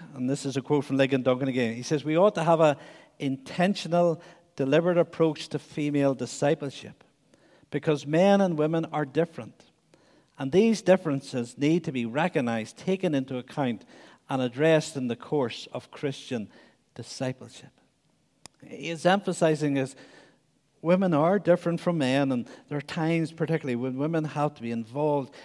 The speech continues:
in seeking to disciple women.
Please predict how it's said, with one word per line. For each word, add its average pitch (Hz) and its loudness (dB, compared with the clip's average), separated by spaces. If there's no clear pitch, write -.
in 123 -6
seeking 147 -2
to 135 -10
disciple 127 -6
women. 127 -10